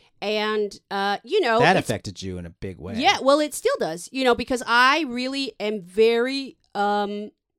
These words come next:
Speaker 1: I'm very, uh, stuck around her death. I mean, it's, it's a very difficult process because I, I think, you know, and every time I go to San Francisco, it's a very strange experience because she's not there.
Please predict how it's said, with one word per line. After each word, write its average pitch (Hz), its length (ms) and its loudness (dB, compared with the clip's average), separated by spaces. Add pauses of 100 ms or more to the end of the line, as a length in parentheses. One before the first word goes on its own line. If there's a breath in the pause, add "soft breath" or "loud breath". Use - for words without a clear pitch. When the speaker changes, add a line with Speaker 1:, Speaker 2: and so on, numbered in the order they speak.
(480)
Speaker 1:
I'm 233 200 -2
very, 302 600 2
uh, 208 380 -2
stuck - 580 -10 (120)
around 196 760 0 (220)
her 220 320 0
death. 175 320 -4
I - 40 -2
mean, 285 160 0
it's, 302 240 -6 (280 soft breath)
it's 277 120 -8
a 285 80 2
very 311 240 -4
difficult 262 520 -8
process 220 360 0
because 196 320 -6
I, 190 320 -2
I 190 80 -8
think, 220 400 0 (560 soft breath)
you 220 120 4
know, 220 80 6
and 220 80 4
every 233 140 2
time 247 120 -2
I 220 80 2
go 214 120 -2
to 202 60 0
San 190 160 -2
Francisco, 185 460 -2
it's 170 160 -4
a 208 80 0
very 202 160 -2
strange 196 800 0
experience 190 500 2
because 208 200 -2
she's 208 160 -4
not 202 180 -2
there. 254 260 -2